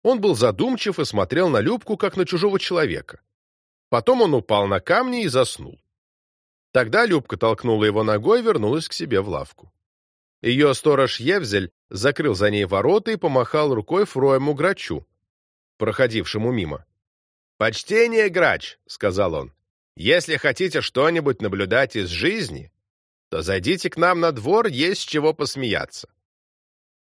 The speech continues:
И сторож повёл Грача к стене, где сидели богомольцы, прибывшие накануне. Старый турок в зелёной челме, старый турок, зелёный, лёгкий, как лист, лежал на траве. Он был покрыт жемчужным потом.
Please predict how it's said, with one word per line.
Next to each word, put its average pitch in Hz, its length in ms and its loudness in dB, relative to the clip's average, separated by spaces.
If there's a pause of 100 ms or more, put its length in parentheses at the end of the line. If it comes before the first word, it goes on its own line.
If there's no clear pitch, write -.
(140)
И 117 120 0
сторож 226 420 4
повёл 170 320 2
Грача 139 380 0
к - 60 -10
стене, 170 400 -2
где 139 160 -2
сидели 135 340 -2
богомольцы, 113 640 -2
прибывшие 113 560 -4
накануне. 107 580 -6 (920)
Старый 123 380 2
турок 165 300 0
в 87 40 -8
зелёной 120 360 2
челме, 120 520 0 (560)
старый 208 380 2
турок, 202 360 -2
зелёный, 151 460 2
лёгкий, 156 420 0
как 127 240 0
лист, 220 460 -8 (480)
лежал 110 400 0
на 139 140 -4
траве. 98 420 -6 (1300)
Он 139 200 4
был 151 140 2
покрыт 156 400 0
жемчужным 127 640 -2
потом. 80 540 -8